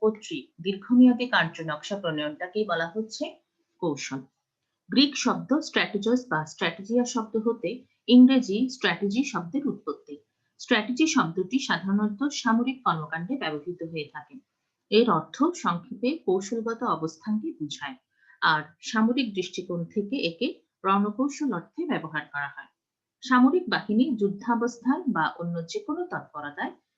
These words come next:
স্ট্র্যাটেজিক পজিশন রণকৌশলগত অবস্থানকে অত্যন্ত গুরুত্ব প্রদান করে থাকে। সামরিক গুরুত্বপূর্ণ অবস্থান থেকে শত্রুদের মোকাবিলা করার জন্য নির্ধারিত স্থানসমূহকে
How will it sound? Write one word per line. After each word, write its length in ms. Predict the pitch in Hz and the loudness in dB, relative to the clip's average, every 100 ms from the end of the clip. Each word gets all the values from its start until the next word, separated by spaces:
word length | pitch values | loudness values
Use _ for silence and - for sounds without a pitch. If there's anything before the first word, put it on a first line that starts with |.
| _ | _
স্ট্র্যাটেজিক 560 | - 233 190 220 285 285 | -4 0 0 -2 -6 -4
পজিশন 500 | 185 165 - 269 - - | -6 -6 -4 -4 -4 -4
রণকৌশলগত 840 | 165 160 180 196 196 233 220 214 | -2 -2 -2 -4 -2 -6 -4 -6
অবস্থানকে 760 | 220 160 156 - 220 214 139 - _ _ | -6 -8 -10 -6 -2 -2 -4 -16 _ _
অত্যন্ত 420 | 208 208 359 349 | -10 -6 -6 -2
গুরুত্ব 420 | 254 185 165 - 160 | -2 -2 -4 -6 -8
প্রদান 280 | 151 147 | -8 -8
করে 200 | 143 147 | -8 -10
থাকে। 320 | 139 - - 131 - _ _ _ _ | -10 -14 -16 -18 -18 _ _ _ _
সামরিক 460 | - 247 240 294 247 | 0 2 4 2 2
গুরুত্বপূর্ণ 580 | 233 202 202 - 185 | 0 0 -2 -8 -6
অবস্থান 520 | 170 165 170 - 226 220 | -4 -4 -6 -4 -4 -4
থেকে 400 | 240 247 320 440 | -4 -4 -6 -6
শত্রুদের 500 | - 202 196 208 226 | -4 -4 -4 -6 -4
মোকাবিলা 600 | 190 160 151 147 151 185 - _ _ | -6 -6 -10 -8 -10 -10 -14 _ _
করার 320 | 180 185 247 220 | 0 2 2 0
জন্য 440 | 175 160 214 254 - _ | -4 -4 -4 -6 -10 _
নির্ধারিত 520 | 202 214 202 262 269 | 0 2 2 -2 -2
স্থানসমূহকে 1120 | 277 - - 233 240 - 160 165 165 - 370 | -4 -6 -4 -2 -2 -4 -8 -8 -8 -8 -10